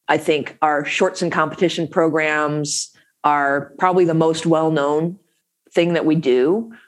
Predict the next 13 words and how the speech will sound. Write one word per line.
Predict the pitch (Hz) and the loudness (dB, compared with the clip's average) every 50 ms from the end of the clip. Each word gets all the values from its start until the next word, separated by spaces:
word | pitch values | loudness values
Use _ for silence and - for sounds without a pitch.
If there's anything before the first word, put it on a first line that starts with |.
| _ _ _ - | _ _ _ -6
Um, | 139 143 143 139 135 135 135 131 135 135 135 139 160 | -4 -2 0 0 0 0 0 -2 -4 -4 -8 -8 -2
we'll | 156 165 160 | -2 -2 -2
typically | 160 - 175 - 175 151 - 170 156 | 0 0 0 0 0 0 2 0 0
program | 156 - 175 156 156 151 156 151 151 | 2 0 0 0 2 2 0 0 0
about, | 147 143 139 135 139 135 135 131 127 - - | 0 0 0 0 0 0 0 -2 -4 -2 -2
I | - 196 | 0 0
don't | 190 165 | 2 2
know, | 143 131 | 0 0
a | 131 | 0
hundred | 131 185 185 175 175 170 | 0 0 0 2 2 2
and | 151 151 | 0 -2
twenty | - - 170 156 156 151 | -2 -2 -2 0 0 -2
shorts, | 147 - - 156 151 156 156 156 - - - - | -2 -2 0 2 2 0 0 -4 -8 -10 -10 -12